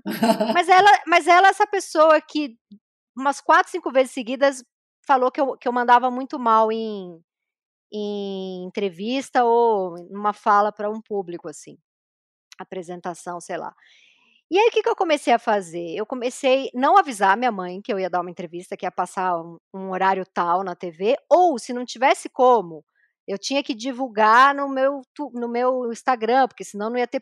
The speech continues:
Speaker 2: público, era um Zoom, sei lá, da pandemia.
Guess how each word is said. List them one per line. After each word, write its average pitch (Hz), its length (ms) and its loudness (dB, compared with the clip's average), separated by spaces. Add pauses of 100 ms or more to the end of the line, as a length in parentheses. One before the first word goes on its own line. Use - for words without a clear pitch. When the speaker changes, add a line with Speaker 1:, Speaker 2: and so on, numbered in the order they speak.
Speaker 2:
público, 202 520 -4
era 190 240 -2
um 214 580 -10
Zoom, 208 420 -8
sei 226 220 -6
lá, 202 300 4
da 175 120 -6
pandemia. 196 720 -6